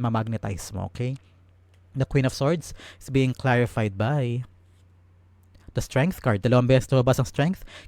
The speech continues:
Kailangan daw ng katatagan dito, ng tibay ng loob, ng, um, I don't know why, be kind to yourself too. Especially with the Strength card. Inaamo niya yung lion dito sa original.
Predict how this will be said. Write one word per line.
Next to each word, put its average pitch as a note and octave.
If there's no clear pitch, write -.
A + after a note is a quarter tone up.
Kailangan C#3
daw C3+
ng C3+
katatagan B2+
dito, C#3+
ng C3
tibay A2+
ng A2+
loob, B2+
ng, A2+
um, A2
I F3
don't G#3+
know F3
why, B2+
be E3
kind D3+
to C3
yourself A#2+
too. G2+
Especially D3
with C3
the -
Strength -
card. G#2+
Inaamo B2+
niya B2+
yung A#2
lion A2
dito A2
sa G#2+
original. G#2